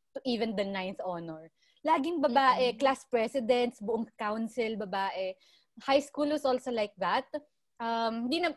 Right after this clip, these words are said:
Speaker 1: hindi ganun kagrabe, hindi ganun ka-lopsided sa high school, pero yung valedictorian namin, babae pa rin.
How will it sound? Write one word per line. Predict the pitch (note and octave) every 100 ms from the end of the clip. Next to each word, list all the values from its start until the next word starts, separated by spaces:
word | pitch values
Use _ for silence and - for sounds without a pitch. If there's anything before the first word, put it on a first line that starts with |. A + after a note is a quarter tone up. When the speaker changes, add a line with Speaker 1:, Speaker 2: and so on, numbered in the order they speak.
| _
Speaker 1:
hindi | - C#4 C#4
ganun | D4 D4+
kagrabe, | C#4+ A#3 A#3 G#3+
hindi | B3 C#4
ganun | D#4+ E4
ka-lopsided | D4+ A#3+ - - G#3 G#3 F#3+
sa | G#3
high | G3 G3
school, | - A3+
pero | G#3+ A#3+ A#3+ A#3 - _ A#3+
yung |
valedictorian | A3 G#3+ G#3+ G#3 - G3+ F#3+ G#3
namin, | C4 C#4+ A3
babae | F#3 F#3+ G#3+
pa | - C4
rin. | A#3+ A3+ A3+ A#3